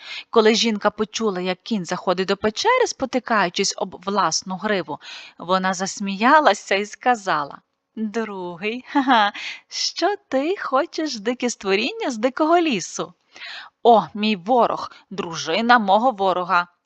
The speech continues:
куди подівся дикий пес?» запитав кінь. Жінка знову розсміялася, підняла магічну кістку, уважно подивилася на таємничі знаки і сказала:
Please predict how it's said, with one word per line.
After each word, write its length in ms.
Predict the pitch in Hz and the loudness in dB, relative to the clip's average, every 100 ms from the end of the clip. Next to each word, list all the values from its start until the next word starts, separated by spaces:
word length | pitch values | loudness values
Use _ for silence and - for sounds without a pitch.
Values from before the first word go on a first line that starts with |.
| _ | _
куди 640 | - 220 247 196 196 214 320 | -4 -2 0 2 4 4 2
подівся 720 | - 269 185 190 240 - 277 | -2 -4 -4 -6 -8 -2 -2
дикий 420 | 202 220 214 339 | 0 -2 0 -4
пес?» 580 | - 415 311 156 - - _ _ _ | 0 4 4 2 -4 -20 _ _ _
запитав 480 | - 175 - - 143 - | -20 -18 -18 -18 -18 -18
кінь. 220 | - 170 175 _ _ _ _ _ _ _ | -18 -18 -18 _ _ _ _ _ _ _
Жінка 480 | 190 220 214 208 208 | -8 -4 -2 0 0
знову 400 | 175 233 202 185 | 2 0 2 -2
розсміялася, 880 | 180 214 208 254 381 220 - 185 165 - - _ | -4 -6 -2 2 4 2 2 -2 -2 -6 -18 _
підняла 840 | - 294 254 285 311 311 240 196 | -6 -6 -2 -2 0 2 4 2
магічну 600 | 196 185 185 175 - 180 | 2 0 -2 -8 -8 -8
кістку, 600 | 165 - 165 - - 339 - - - _ | -10 -12 -12 -12 -4 -4 -4 -14 -20 _
уважно 920 | - 180 151 143 147 233 262 247 208 220 | -14 -14 -14 -10 -8 -6 -6 -4 -2 -2
подивилася 760 | - 208 214 214 196 180 202 | 0 2 4 6 4 2 0
на 120 | 185 | -2
таємничі 540 | 185 196 196 202 190 180 | 0 0 -2 -4 -4 -8
знаки 540 | 160 175 226 302 285 | -8 0 0 0 -10
і 80 | 214 | -12
сказала: 640 | - - 214 165 160 151 | -14 -8 -8 -4 -6 -6